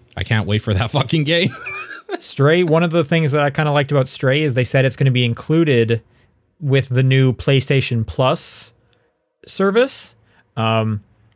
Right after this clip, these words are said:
Speaker 1: Mm-hmm.
Speaker 2: so that's probably how I'm gonna play it, as I'll subscribe for a month and play Stray and then maybe check out some other stuff while I'm there, you know?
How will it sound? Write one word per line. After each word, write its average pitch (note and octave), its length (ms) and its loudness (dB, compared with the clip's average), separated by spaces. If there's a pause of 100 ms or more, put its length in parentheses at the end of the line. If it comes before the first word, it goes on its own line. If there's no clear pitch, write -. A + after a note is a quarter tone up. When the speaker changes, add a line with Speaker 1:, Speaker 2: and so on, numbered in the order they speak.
(100)
Speaker 1:
Mm-hmm. F#2+ 200 0
Speaker 2:
so F2 120 -4
that's A#2+ 220 -2
probably F#3 460 0
how D3+ 240 0
I'm D3 180 2
gonna D3 180 2
play F#3 320 0
it, A#2+ 80 2
as G#2+ 140 0
I'll B2+ 300 2
subscribe C#3 540 -2
for C3 180 -2
a - 20 -2
month A#2+ 300 0
and C3 100 0
play C3 200 0
Stray E3+ 440 0
and A#2+ 80 2
then A#2+ 160 0
maybe B2+ 300 2
check C#3 280 -2
out C#3 180 2
some B2+ 180 0
other D#3+ 180 0
stuff G#2+ 320 -2
while G#2+ 200 0
I'm G#2+ 160 -2
there, B2 280 0
you F#2 80 -4
know? A2+ 220 -4